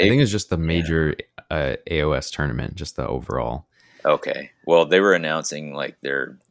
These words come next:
Speaker 1: something, uh, presumably their
Speaker 2: I think
Speaker 1: winners.
Speaker 2: they were doing the prizes, yeah.
Speaker 1: And they had, <laughs> it was, like, cartoon, uh, level, uh, of volume on this thing. Like, we, we were,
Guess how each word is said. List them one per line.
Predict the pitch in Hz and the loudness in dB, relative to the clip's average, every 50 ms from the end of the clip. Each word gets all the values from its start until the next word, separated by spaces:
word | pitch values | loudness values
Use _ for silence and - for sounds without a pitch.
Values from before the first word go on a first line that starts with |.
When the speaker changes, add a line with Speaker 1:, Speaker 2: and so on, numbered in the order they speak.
| _ _ _ _ _ _ | _ _ _ _ _ _
Speaker 1:
something, | - - - - - 76 73 73 - - 73 71 69 69 71 71 - | -18 -12 -10 -8 -6 -4 -6 -6 -6 -8 -8 -8 -8 -10 -14 -14 -12
uh, | - 73 65 - | -10 -10 -10 -10
presumably | - - 69 64 73 73 71 71 73 67 | -10 -10 -10 -8 -8 -8 -8 -8 -8 -6
their | 64 67 | -6 -8
Speaker 2:
I | 67 | -8
think | 62 | -8
Speaker 1:
winners. | 69 69 71 73 76 76 147 | -8 -6 -4 -2 0 0 2
Speaker 2:
they | 117 | 2
were | 95 90 | 2 2
doing | 78 80 76 71 | 2 0 0 -2
the | 71 64 | -4 -6
prizes, | - - 64 65 64 60 60 58 65 - | -6 -6 -4 -4 -6 -6 -8 -8 -6 -4
yeah. | 71 64 58 58 55 55 - - - _ _ _ _ _ _ _ _ - | -4 -4 -4 -4 -6 -8 -10 -14 -20 _ _ _ _ _ _ _ _ -4
Speaker 1:
And | 90 87 82 90 | -4 -2 2 2
they | 98 107 110 | 2 2 2
had, | - - 101 98 95 92 76 64 - - _ | 2 0 2 2 2 0 -2 -6 -14 -20 _
<laughs> | - - | -10 -4
it | - 90 | -2 0
was, | 98 95 90 80 80 | 0 0 0 -2 -2
like, | 78 80 80 76 76 - - - _ _ _ _ _ _ _ _ - | -2 0 0 0 -2 -6 -12 -20 _ _ _ _ _ _ _ _ -18
cartoon, | - - - 95 95 92 - - - 104 92 92 90 87 87 87 85 82 82 78 - - _ - | -8 0 2 4 4 4 2 -2 -6 -4 -4 -4 -4 -4 -4 -6 -6 -8 -8 -10 -12 -14 _ -6
uh, | - 73 73 69 67 62 | -2 -2 0 0 0 -2
level, | 57 73 73 73 71 71 73 69 67 65 67 - - _ _ - | -2 -2 -2 0 0 0 -2 -2 -2 -2 -4 -6 -8 _ _ -8
uh, | - 53 58 62 52 50 - - - | -4 -2 -2 -2 -2 -4 -4 -4 -2
of | 71 69 69 69 67 - - - - | -2 -2 -2 -4 -8 -12 -18 -20 -20
volume | 73 71 - 71 69 69 69 67 65 65 64 62 - - | -6 -2 0 2 2 0 -2 -4 -8 -10 -12 -12 -12 -8
on | - 69 69 65 | -8 -8 -8 -8
this | 65 64 - | -8 -8 -8
thing. | - 67 67 67 67 | -8 -10 -12 -10 -10
Like, | 67 67 67 65 - - _ _ _ _ _ _ _ _ _ - | -8 -8 -8 -10 -12 -16 _ _ _ _ _ _ _ _ _ -2
we, | 87 92 - - - _ _ _ _ - | -2 0 -2 -4 -8 _ _ _ _ -12
we | - 82 87 90 | -6 -4 -4 -2
were, | 90 85 82 76 73 69 67 - _ | 0 2 2 2 2 0 -2 -6 _